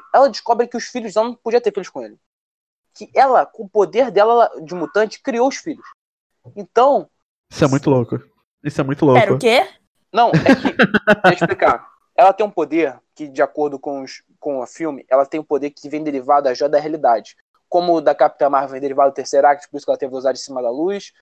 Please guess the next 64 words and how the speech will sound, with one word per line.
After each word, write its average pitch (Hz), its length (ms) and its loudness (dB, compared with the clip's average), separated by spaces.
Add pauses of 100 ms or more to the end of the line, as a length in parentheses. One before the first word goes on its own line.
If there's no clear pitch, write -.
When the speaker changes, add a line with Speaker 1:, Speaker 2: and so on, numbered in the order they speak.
(300)
Speaker 1:
Como 160 220 -2
o 151 40 -6
do 156 80 -6
Visão, 147 360 -2
ele 143 100 -4
tem 151 100 -4
uma 143 120 -4
inteligência 139 260 -6
acima 147 240 -6
do 131 60 -12
normal, 151 320 0
por 151 140 -2
aí 151 100 0
vai. 123 120 -2
Como 185 180 -12
cada 180 240 2
um 151 80 -2
tem 147 120 -8
um 135 60 -10
poder 131 360 -8
que - 140 -20
veio 123 160 -8
da, 113 160 -2 (120)
da 110 140 -6
joia, 139 400 2 (480)
o 160 80 -4
dela, 156 540 2
teoricamente, 160 360 -4
veio 160 60 -8
da 156 60 0
realidade. 160 520 -2 (600)
E 170 260 -12
ela, 202 220 4
nos 190 160 -8
quadrinhos, 160 380 -4
é 160 40 -2
esquizofrênica. 156 880 -6 (200)
E 147 60 -16
teve 196 260 -4
uma 196 140 2
das 151 160 -4
crises 127 320 -18
dela 143 300 2
que - 100 -10
ela 151 140 -2
descobriu 147 440 -12
que 156 100 -18
os 147 120 -16
do-, 139 140 -14
que - 160 -12
a, 135 60 -6 (200)
que - 80 -20
os - 140 -14
dois 185 160 -2
filhos 143 260 -10
que - 80 -8
ela 127 100 2
tinha 131 160 -10
com 135 140 -12
o - 20 -16
Visão 139 460 -4 (480)
não 214 140 4
eram 190 160 4
dela. 156 320 2